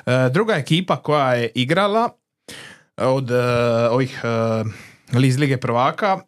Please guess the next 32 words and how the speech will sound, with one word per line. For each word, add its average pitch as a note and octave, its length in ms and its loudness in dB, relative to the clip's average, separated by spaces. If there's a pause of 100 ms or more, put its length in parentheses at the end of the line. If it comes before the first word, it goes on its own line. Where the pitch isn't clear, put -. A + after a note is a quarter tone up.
Izak, D#3 460 0
e, C3 180 2
izašao C3+ 320 0
u A#2 40 0
devedeset B2 580 0
plus, G3+ 340 -2
Trippier C#3+ 440 0
devedeset D3+ 460 0
minuta, E3+ 360 0
Botman B2+ 360 0
devedeset B2 380 0
minuta, D3+ 320 0
Wilson C#3+ 340 0
je B2+ 120 2
ušao C#3+ 280 0
trideset C3 440 -2
minuta, B2 420 0
nula C3 220 2
nula C3 220 0
protiv A#2+ 280 -4
Milana. F#3 580 0 (1000)
E, C3 60 0 (440)
eto, C3 260 -2
vidjeli B2+ 360 0
smo A2+ 220 -2
Wilson, A2 680 2
e, G2+ 40 0
i A2 220 2 (120)
Izak A#2 320 0
trideset B2+ 300 0
minuta B2 300 0
skupa, B2 640 0